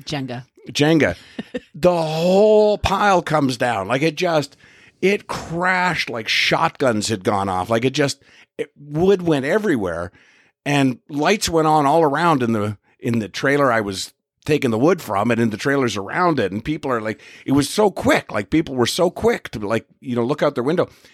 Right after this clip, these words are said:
Speaker 2: So I run to jump in the car. Sean fucked off. <laughs> Like, I get to the, <laughs> I,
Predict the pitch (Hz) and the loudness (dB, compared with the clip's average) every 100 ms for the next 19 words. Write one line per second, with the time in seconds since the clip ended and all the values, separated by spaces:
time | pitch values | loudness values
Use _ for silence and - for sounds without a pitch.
0 | _ - 226 220 247 196 226 220 156 123 | _ -6 -2 2 2 2 2 2 -2 0
1 | 175 214 185 165 175 202 - _ _ _ | 0 0 -2 -4 -4 -4 -6 _ _ _
2 | _ _ _ _ - 285 294 285 - 302 | _ _ _ _ -4 0 2 0 0 -2
3 | - 320 330 311 - - - 269 - - | 0 0 2 0 -2 -18 -18 -18 -16 -12
4 | - - 269 247 - 277 - 202 453 | -6 -2 0 0 -2 -6 -4 -4 -4